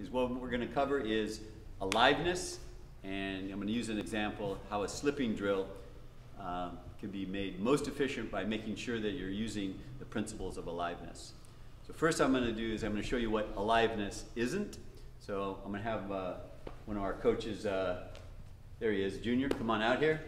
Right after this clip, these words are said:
So in slipping punches, right, learning to move your head in the correct direction, it's fundamental that when he's trying to put his chin, my,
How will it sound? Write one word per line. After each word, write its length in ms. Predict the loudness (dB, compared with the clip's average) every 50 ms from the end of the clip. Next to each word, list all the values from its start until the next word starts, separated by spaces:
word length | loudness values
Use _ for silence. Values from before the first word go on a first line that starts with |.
| -8 -8 -8 -8 -8 -8 -8 -10 -12 -12 -12 -12 -12 -10 -10 -12 -12 -14 -14 -14 -14 -14 -14 -14 -14 -12 -12 -10 -10 -4 2
So 140 | 4 6 6
in 140 | 6 6 6
slipping 420 | 8 10 10 12 12 10 6 6
punches, 460 | 6 6 6 6 6 2 0 2 4
right, 200 | 6 6 6 6 6
learning 260 | 6 6 6 6 6
to 60 | 4
move 200 | 4 4 4 4
your 140 | 4 4 6
head 200 | 6 6 6 6
in 40 | 4
the 60 | 2
correct 360 | 0 2 4 4 4 2 2
direction, 540 | 0 2 4 4 2 2 0 -4 -4 -4 -4 -6 -10 -12 -12 -14 -14 -8 -2
it's 220 | -2 -2 0 -2 -4 -8 -10 -10 -6 -4 -2 -2 -2 -4 -6 -10 -2 4
fundamental 560 | 6 8 8 8 8 8 8 6 6 6 6
that 300 | 6 6 6 6 4 2
when 280 | 0 0 0 0 -2 -6 -8 -12 -12 -4 0
he's 180 | 2 2 2 4
trying 260 | 4 4 6 6 6
to 60 | 6
put 100 | 6 4
his 160 | 6 4 2 -2 -4 -8 -8
chin, 340 | -2 0 2 2 4 4 2 2 0 -2 0
my, 140 | 0 0